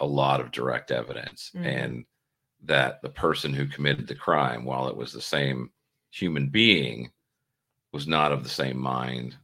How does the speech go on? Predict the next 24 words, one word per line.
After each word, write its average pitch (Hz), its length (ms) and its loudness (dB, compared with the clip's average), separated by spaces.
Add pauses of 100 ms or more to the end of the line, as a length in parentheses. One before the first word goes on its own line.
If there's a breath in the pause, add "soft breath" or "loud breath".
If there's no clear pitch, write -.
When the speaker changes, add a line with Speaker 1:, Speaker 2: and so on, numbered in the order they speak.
Speaker 1:
was 69 180 -10
not 64 220 -4
of 58 80 -10
the 64 60 -10
same 62 320 -6
state, 65 560 -2 (260)
you 64 60 -8
know, 60 120 -8
wherever, 67 380 0
whether 62 300 -4
it 58 40 -8
was, - 220 -12 (120)
you 67 80 -10
know, 57 80 -8
chemically 71 500 -2
induced 64 500 -4
or 60 80 -6
just 62 200 -6
a - 60 -8
fit 62 200 0
of 62 120 -6
rage 62 320 -2
or 57 60 -6
whatever, 65 580 2